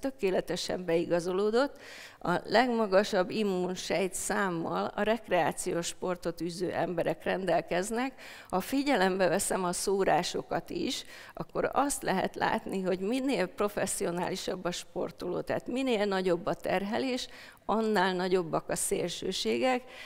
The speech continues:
tehát annál több vagy annál kevesebb immunsejt, működő immunsejt van a szervezetben. Tehát a sejeféle stressz elméletet egy ilyen egyszerű sejtszámolással is, ö, igazolni lehet. Ugyanezt meg tudom mutatni idős embereknél is.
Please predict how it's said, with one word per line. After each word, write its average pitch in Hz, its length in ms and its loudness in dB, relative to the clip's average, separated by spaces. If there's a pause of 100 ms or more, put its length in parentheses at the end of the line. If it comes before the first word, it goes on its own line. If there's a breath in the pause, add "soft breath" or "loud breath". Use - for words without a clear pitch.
(100)
tehát - 180 -4
annál 208 480 2
több 233 320 0
vagy 202 180 2
annál 180 420 2
kevesebb 190 540 0
immunsejt, 170 760 -4
működő 190 480 0
immunsejt 175 760 0
van - 140 -10
a 135 60 -4
szervezetben. - 840 -6 (380 loud breath)
Tehát 208 380 2
a 170 340 2 (160)
sejeféle 190 680 2
stressz 190 440 0
elméletet 196 640 0
egy 175 180 0
ilyen 180 200 0
egyszerű 180 640 2 (380 loud breath)
sejtszámolással 175 1040 0
is, 175 260 -4
ö, 165 120 -2 (160)
igazolni 170 640 0
lehet. 262 380 0 (380 loud breath)
Ugyanezt 220 580 4
meg 208 200 0
tudom 196 280 0
mutatni 180 560 -2
idős 165 380 -2
embereknél 233 680 -2
is. 226 220 0